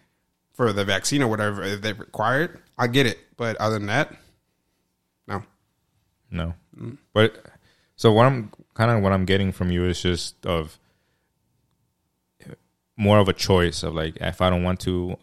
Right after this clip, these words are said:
Speaker 2: I
Speaker 1: Yeah.
Speaker 2: don't want to. But now it's almost kinda turned into a, everybody's asking me why, so now I really don't want to.
Speaker 1: Mm-hmm.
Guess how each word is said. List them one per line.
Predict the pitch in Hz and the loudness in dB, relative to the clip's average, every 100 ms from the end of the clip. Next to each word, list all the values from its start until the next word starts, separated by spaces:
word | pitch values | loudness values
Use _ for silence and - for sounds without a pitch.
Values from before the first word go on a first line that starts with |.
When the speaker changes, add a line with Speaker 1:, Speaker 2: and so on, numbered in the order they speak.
| - | -8
Speaker 2:
I | |
Speaker 1:
Yeah. | 80 | -6
Speaker 2:
don't | 82 82 80 - 53 - | -4 -6 -10 -14 -20 -12
want | 85 82 | -8 -8
to. | - 78 | -8 -10
But | - 82 | -6 -6
now | 90 85 87 | -4 -4 -4
it's | - | -4
almost | 87 87 - | -6 -6 -6
kinda | 85 80 | -6 -6
turned | - 82 | -6 -6
into | 80 - 82 | -6 -8 -8
a, | 78 - | -8 -6
everybody's | 78 85 82 82 | -6 -4 -4 -4
asking | 80 85 - | -6 -8 -8
me | 82 | -10
why, | 82 82 82 | -8 -8 -8
so | - | -8
now | 80 82 82 | -8 -6 -6
I | 78 80 | -8 -4
really | 92 90 | 0 0
don't | 80 78 | -4 -12
want | 80 76 | -14 -14
to. | - | -12
Speaker 1:
Mm-hmm. | 123 117 | -10 -10